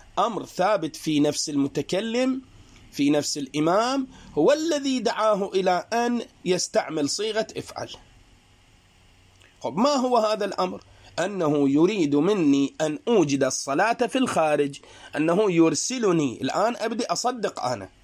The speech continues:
الآن يحصل عندي تصديق. ليش؟ لأن أكو مراد جدي جاي يخاطبني وجاي يأمرني، جاي يطلب مني، جاي يرسلني نحو الصلاة.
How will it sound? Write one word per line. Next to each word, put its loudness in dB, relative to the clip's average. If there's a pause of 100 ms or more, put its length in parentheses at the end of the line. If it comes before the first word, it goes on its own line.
(480)
الآن -2
يحصل -6
عندي -4
تصديق. -2
ليش؟ 0
لأن -4
أكو -4
مراد 2
جدي -4
جاي 2
يخاطبني 0 (560)
وجاي 0
يأمرني، 4
جاي 0
يطلب 0
مني، 2
جاي 0
يرسلني 0
نحو -2
الصلاة. -8